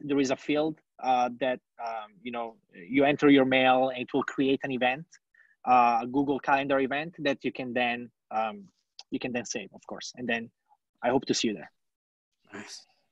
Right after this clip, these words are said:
Speaker 2: All right, very good. That, that was, uh, that's the last item on today's agenda. So we'll, we'll convene or, uh, wrap up a little bit early. Um,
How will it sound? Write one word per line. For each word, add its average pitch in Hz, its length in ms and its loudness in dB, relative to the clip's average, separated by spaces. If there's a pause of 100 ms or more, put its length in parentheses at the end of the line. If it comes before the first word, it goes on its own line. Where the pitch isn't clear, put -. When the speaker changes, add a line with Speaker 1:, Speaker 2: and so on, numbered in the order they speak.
(960)
Speaker 2:
All 156 100 4
right, 208 200 2
very 180 160 6
good. 165 320 2
That, 160 140 0
that - 120 2
was, 185 300 0
uh, 190 200 6
that's 202 200 -2
the 220 100 -4
last 196 440 2
item 190 200 4
on 180 140 6
today's 165 360 4
agenda. 156 400 4
So - 160 0
we'll, 151 340 4 (760)
we'll 160 180 2
convene 160 460 2
or, 131 380 4
uh, 120 340 4 (680)
wrap 135 340 0
up 151 180 4
a 151 40 4
little 127 220 4
bit 127 140 4
early. 160 440 2 (200)
Um, 127 380 -8